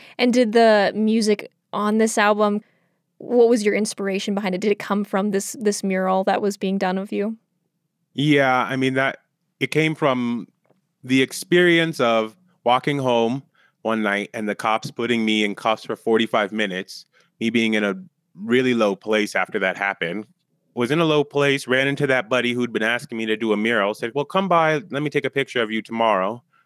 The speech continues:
Speaker 2: So I did, and then the next day the mural was up. In Avatar,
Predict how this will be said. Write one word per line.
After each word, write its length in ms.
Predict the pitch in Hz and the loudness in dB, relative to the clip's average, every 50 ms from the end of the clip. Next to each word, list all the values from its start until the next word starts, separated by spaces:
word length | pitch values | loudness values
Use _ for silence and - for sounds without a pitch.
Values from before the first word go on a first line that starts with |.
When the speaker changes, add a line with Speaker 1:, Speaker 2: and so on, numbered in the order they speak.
| _ _ | _ _
Speaker 2:
So 200 | - - 123 113 | -6 -2 0 0
I 100 | 110 110 | 0 0
did, 480 | 110 135 139 139 113 104 104 104 110 - | 0 0 2 2 2 2 0 -2 -4 -6
and 80 | 110 110 | -4 -4
then 120 | 104 104 | -2 -2
the 80 | 104 104 | -2 -2
next 320 | 107 117 120 - - - | 0 -2 -2 -4 -6 -6
day 120 | - 120 | -6 -4
the 80 | 110 104 | -4 -4
mural 300 | 104 113 123 127 117 104 | -4 -4 -2 -2 -2 -2
was 120 | 95 92 | -2 0
up. 180 | 98 92 - - - _ _ _ _ _ _ _ _ _ - | -2 -4 -4 -6 -14 _ _ _ _ _ _ _ _ _ -10
In 320 | - 113 113 113 113 101 - _ _ _ _ - | -8 -6 -4 -4 -4 -6 -8 _ _ _ _ -4
Avatar, 760 | 127 139 147 147 180 180 - 180 180 180 185 190 202 208 226 | -4 -4 -2 -4 -6 -6 -4 -2 0 2 2 2 0 -2 -6